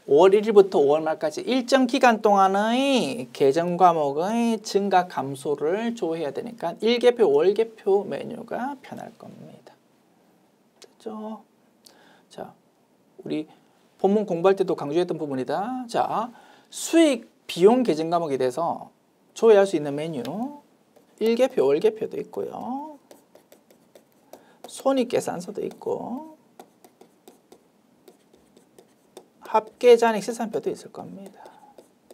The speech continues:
그런데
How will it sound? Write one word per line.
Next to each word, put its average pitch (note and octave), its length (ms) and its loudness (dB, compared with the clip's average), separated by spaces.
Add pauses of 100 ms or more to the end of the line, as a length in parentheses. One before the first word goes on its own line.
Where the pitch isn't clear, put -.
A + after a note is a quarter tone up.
(4000)
그런데 C3+ 520 0